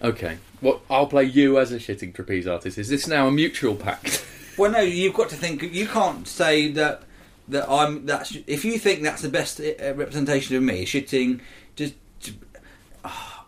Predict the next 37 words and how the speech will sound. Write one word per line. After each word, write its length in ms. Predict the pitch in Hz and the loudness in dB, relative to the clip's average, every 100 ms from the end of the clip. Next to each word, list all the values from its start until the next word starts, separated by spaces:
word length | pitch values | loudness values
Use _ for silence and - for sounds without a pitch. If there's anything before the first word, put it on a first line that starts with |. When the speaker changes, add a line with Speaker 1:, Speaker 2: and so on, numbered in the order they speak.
| 127 | -12
Speaker 2:
trapeze 340 | - 165 123 | -4 -2 0
artist, 360 | 101 - 104 - | -2 -4 -8 -8
that's 120 | - | -6
fine. 240 | 139 113 - - - | -2 -2 -4 -12 0
So 160 | - | 2
I'm 100 | 175 | 2
sighing 340 | 208 254 147 123 | 4 4 4 0
because 320 | 120 139 127 | 2 2 2
I'm 120 | 143 | 0
looking 260 | 196 202 175 | 0 2 0
on 60 | |
the 80 | 160 | 0
internet, 500 | 175 - 98 101 - - - - | -2 -4 -8 -10 -14 -20 -18 -12
and 80 | |
for 80 | 143 | -6
some 280 | 190 269 240 | 2 2 4
reason, 500 | 233 180 107 110 160 - - - - - - - _ | 2 2 -2 -6 -8 -12 -20 -20 -20 -20 -20 -20 _
this 220 | 208 294 | -4 -2
keeps 300 | - 269 - | -2 -4 0
on, 200 | 208 208 - - | 0 -2 -8 -14
uh, 120 | - - | -12 -4
my 260 | 202 285 | 0 2
computer 600 | 285 220 226 220 - 104 131 | 2 0 0 0 -2 -2 -2
Speaker 1:
<laughs> 40 | |
A 60 | - | -4
Tony 480 | - 151 160 165 | 0 4 4 4
and 120 | 151 143 | 2 2
Guy 280 | 160 175 | 4 6
Speaker 2:
every 20 | 147 | 6
time 160 | 135 | 4
I 40 | 196 | 6
Speaker 1:
advert 160 | 131 | 6
Speaker 2:
look, 100 | 147 | 6
Speaker 1:
keeps 260 | - - 175 | 4 2 4
Speaker 2:
every 160 | 220 220 | 4 0
time 180 | 214 | 0
I 60 | 196 | 4